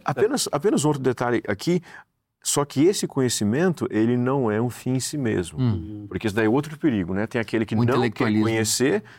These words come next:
Speaker 1: e que só quer sentir.
Speaker 2: É.
Speaker 1: E tem aquele que não quer sentir
Speaker 2: Só quer
Speaker 1: e só
Speaker 2: racionalizar.
Speaker 1: quer racionalizar e busca o conhecimento como fruto em si mesmo. Paulo diz assim, "Olha, eu quero que vocês tenham pleno conhecimento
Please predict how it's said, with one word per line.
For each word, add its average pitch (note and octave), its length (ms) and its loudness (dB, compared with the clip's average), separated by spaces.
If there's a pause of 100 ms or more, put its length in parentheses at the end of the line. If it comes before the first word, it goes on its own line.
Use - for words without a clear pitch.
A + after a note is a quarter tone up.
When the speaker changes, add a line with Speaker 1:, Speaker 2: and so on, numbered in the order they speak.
(160)
Speaker 1:
e G#2+ 100 -2
que - 120 -2
só - 160 0
quer A#2+ 140 -2
sentir. - 560 -4 (320)
Speaker 2:
É. - 120 -20
Speaker 1:
E G#2+ 60 2
tem B2+ 160 -2
aquele C3 440 0
que D3 440 -2 (240)
não B2+ 400 4
quer D#3 200 -2
sentir A2+ 560 -2 (120)
Speaker 2:
Só - 160 -8
quer G#2 200 -6
Speaker 1:
e A2+ 260 0
só A#2+ 220 0
Speaker 2:
racionalizar. G2+ 120 -10
Speaker 1:
quer A#2 120 0
racionalizar B2 840 0
e G2+ 140 2
busca A2+ 320 -2
o - 20 -16
conhecimento A2 480 -2
como A#2+ 140 -2
fruto A#2 260 -2
em A#2+ 40 -4
si - 120 -8
mesmo. F#2+ 260 0
Paulo A2 240 0
diz G#2 120 2
assim, F#2+ 160 -2
"Olha, F2 100 -2 (100)
eu G2+ 100 -2
quero A#2 180 -2
que - 40 -10
vocês A2 220 -4
tenham A2 160 0
pleno C#3+ 340 -2
conhecimento C3 760 -2